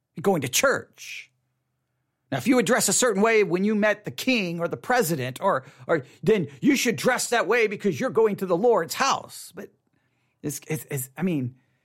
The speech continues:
is God sitting there worried about the wardrobe?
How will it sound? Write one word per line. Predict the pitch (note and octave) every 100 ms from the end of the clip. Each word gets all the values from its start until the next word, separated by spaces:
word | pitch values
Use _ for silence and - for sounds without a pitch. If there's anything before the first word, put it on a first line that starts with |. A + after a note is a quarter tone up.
| _
is | F#3+ -
God | G3+ A3 G3
sitting | - G#3 G#3
there | G3+ F#3+
worried | D#3 G#3+ G3
about | F3+ F3+
the | C#3+
wardrobe? | C3+ G3+ B3 C4+ D4 D4+ D4+